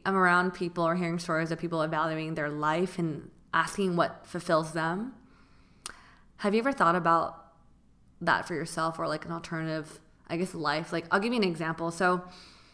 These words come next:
I think as much as I love being part of the workforce or, you know,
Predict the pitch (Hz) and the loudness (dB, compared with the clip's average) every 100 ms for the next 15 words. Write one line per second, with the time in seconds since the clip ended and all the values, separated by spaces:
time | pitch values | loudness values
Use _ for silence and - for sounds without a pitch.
0 | - _ - - - 202 240 269 226 196 | -20 _ -12 -12 -4 -2 2 2 4 4
1 | 208 208 185 170 165 165 - - - _ | 4 4 6 6 6 2 -6 -18 -20 _
2 | _ _ - 185 180 185 175 160 156 156 | _ _ 0 2 2 4 4 4 2 -4
3 | - 175 165 165 - 156 160 165 - 165 | -6 -2 -2 -2 -2 0 0 -2 -2 2
4 | 156 151 - 180 160 | 2 0 -2 0 2